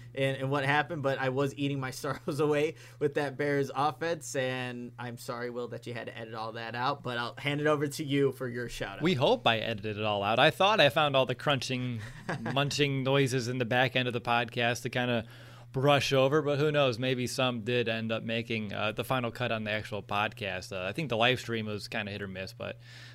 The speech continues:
Speaker 2: uh, that's okay. That's a, a, a little bit different.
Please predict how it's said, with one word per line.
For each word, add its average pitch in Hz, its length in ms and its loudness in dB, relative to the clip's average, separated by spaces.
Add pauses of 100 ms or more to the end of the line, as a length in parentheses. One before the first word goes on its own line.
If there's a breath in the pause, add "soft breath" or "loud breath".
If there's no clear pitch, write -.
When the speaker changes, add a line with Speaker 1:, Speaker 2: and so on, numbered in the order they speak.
(120 loud breath)
Speaker 2:
uh, 110 100 -4 (120)
that's 135 200 2
okay. 104 200 -6
That's 120 240 0
a, 107 160 -2
a, 123 180 0
a 135 100 0
little 139 260 6
bit 120 300 2
different. 127 420 2